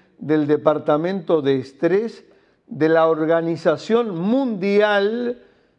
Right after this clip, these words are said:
de la Salud Mental. Simplemente tres o cuatro, eh, referencias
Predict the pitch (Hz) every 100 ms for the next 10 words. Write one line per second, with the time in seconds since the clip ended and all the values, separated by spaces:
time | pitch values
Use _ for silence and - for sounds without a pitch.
0 | _ _ - 131 170 160 151 147 143 147
1 | - - - 151 160 - 170 151 170 175
2 | 160 151 135 143 131 113 104 107 _ _
3 | _ _ _ _ _ _ _ - 262 254
4 | 226 185 202 202 190 160 202 214 233 -
5 | 165 - 175 175 - 185 185 196 - _
6 | _ _ - 403 143 135 131 127 127 127
7 | - 147 170 123 170 175 156 127 - 127
8 | 117 -